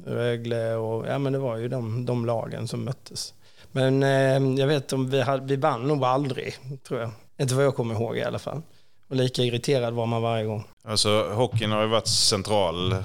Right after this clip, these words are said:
Speaker 2: i ditt liv under många år i alla fall. Var det naturligt för att man kom från Tyring, eller var det din storebror, eller vad, hur, hur blev hockeyn en så pass avgörande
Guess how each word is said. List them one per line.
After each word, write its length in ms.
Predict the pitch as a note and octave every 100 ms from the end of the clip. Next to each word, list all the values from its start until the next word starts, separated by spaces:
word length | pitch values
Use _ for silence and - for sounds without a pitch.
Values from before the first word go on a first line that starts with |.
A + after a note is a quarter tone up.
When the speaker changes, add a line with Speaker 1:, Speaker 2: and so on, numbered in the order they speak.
| G#2+
Speaker 2:
i 460 | - F#2+ F#2 F#2 F#2+
ditt 260 | G#2+ F#2 G#2+
liv 260 | G2+ F2
under 160 | F2+ F#2
många 380 | G2 G2+ F#2+ A2
år 160 | E2+
i 20 |
alla 120 | D#2 E2+
fall. 180 | E2+
Var 180 | E2+ F#2+
det 340 | F#2+ F2 F2 F2+ F#2 F#2 F#2+ G2
naturligt 640 | G2 F#2+ - A2 F#2+ F2+ -
för 120 | G2
att 80 | F2+
man 140 | G2
kom 220 | - G#2
från 160 | F2 F#2+
Tyring, 440 | A2+ A#2 A2+ G#2+
eller 220 | G2+ G2 F#2+
var 200 | F#2 F2
det 80 |
din 300 | E2+ F2 F2+
storebror, 840 | E2+ G#2+ A2 G#2 F#2+ G2+ G2+ F#2+ E2+
eller 160 | E2+
vad, 420 | E2+ F2 E2+ E2+ F2+
hur, 540 | G2+ F#2+ F#2 F2 F2
hur 180 | G2 F2+
blev 240 | G2+ F#2+
hockeyn 480 | F#2 G2+ - F#2+ F#2
en 140 | F#2+
så 180 | F#2 G2
pass 280 | - F2+ F2
avgörande 840 | F#2 F#2 F2 E2+ E2+ E2+ E2+ E2+